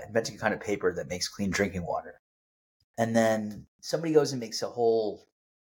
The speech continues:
advertisement about her, this N G O, and she becomes world famous, uh, gets her, her fifteen months of fame, like, B B C Most Read, Time Magazine, Invention of the Year, the whole thing, which, which, by the way, it turns up in entrepreneurship land,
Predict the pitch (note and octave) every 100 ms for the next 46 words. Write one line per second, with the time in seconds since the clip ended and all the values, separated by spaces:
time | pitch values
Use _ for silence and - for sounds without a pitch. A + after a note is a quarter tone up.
0 | _ _ _ - C3 C3 B2 A#2+ A#2+ A2
1 | G#2+ G#2+ G#2 G#2 A2+ A2 G2+ B2 E3 D#3
2 | B2+ - A2+ A2 A2+ G#2+ G2 - C#3+ C#3+
3 | C3+ B2+ - B2+ - A2+ - G#2+ G2+ -
4 | _ _ _ - C#3 - E3 - D3+ B2+
5 | A2+ - G2 C3 C3+ C3+ C3 B2+ - _
6 | _ G#2+ G#2 B2+ C#3 B2 - A#2 G#2+ G2+
7 | - G2 F#2 F#2 - A2+ G#2+ G#2 F#2 F#2+
8 | F#2 F2 F#2 F2+ F#2 F#2+ F#2+ F2 F2 F2
9 | E2+ F2 G2 C#3+ D3+ F2+ E2+ _ _ -
10 | G3+ - - - A3+ - F#3 A3 G#3+ G#3+
11 | D3 - _ - E3 - A3 G#3+ G3 F3
12 | C#3+ D3 C#3+ C3+ C3+ C#3 F#3 - D3+ -
13 | A2 G#2 G#2